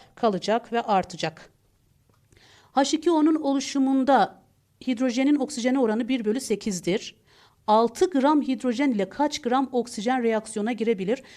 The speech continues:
Şimdi bakalım, e, hidrojen bir ise oksijen sekiz olacak. E, şimdi hidrojeni ne yapmış? Altı vermiş.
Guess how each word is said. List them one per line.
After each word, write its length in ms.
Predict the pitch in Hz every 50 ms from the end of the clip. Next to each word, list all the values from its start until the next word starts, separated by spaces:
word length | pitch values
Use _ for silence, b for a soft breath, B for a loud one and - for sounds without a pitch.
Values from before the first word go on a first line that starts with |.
| B B
Şimdi 260 | - - 320 302 320
bakalım, 380 | 302 302 330 277 247 302 311 302 -
e, 40 | 233
hidrojen 640 | 240 233 214 262 285 277 285 269 269 302 294 294 -
bir 140 | 302 311
ise 340 | 294 311 - - 220 269 330 -
oksijen 360 | 254 247 - 254 220 269 277
sekiz 340 | 269 - 262 247 - 254 220
olacak. 380 | 202 180 175 - 240 277 269 B B B B B B
E, 60 | 247
şimdi 240 | 226 - 311 285 269
hidrojeni 420 | 285 294 294 285 262 294 294 302 311
ne 40 |
yapmış? 320 | 311 254 214 269 277 285 - -
Altı 340 | 233 226 220 226 - 269
vermiş. 640 | 247 214 180 170 165 170 170 190 269 269 - - b